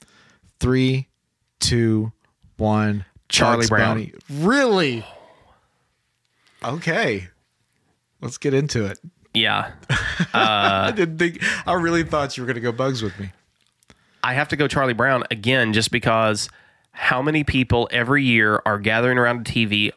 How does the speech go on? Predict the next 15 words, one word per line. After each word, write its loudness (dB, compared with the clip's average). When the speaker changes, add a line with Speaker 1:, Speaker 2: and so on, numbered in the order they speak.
Speaker 2:
multiple 0
times 0
a -2
year? 2
How 0
many 0
specials -2
does -4
Bugs -2
have -2
on 2
T 0
V -2
every -4
year? -4